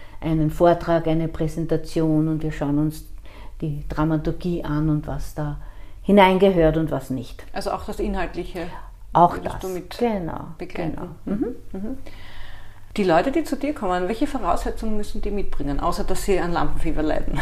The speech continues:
Speaker 1: <laughs> Den Willen, es zu verändern. Ja. Das ist mir schon ganz wichtig, weil manchmal kommen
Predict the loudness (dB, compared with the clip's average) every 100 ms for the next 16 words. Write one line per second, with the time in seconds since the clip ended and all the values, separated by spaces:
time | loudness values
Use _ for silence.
0 | 4 4 2 4 6 6 6 2 0 4
1 | 4 6 6 6 6 6 6 2 0 0
2 | 2 2 4 8 10 12 10 10 6 0
3 | 0 4 4 4 4 2 0 0 -2 -2
4 | -4 -4 -6 -4 -4 -2 -2 -2 -2 -2
5 | 0 -2 -4 -8 -4 2 6 6 4 4
6 | 4 4 4 4 4 4 4 0 0 0
7 | -2 0 2 4 6 4 4 2 0 0
8 | 0 0 0 2 2 2 0 -2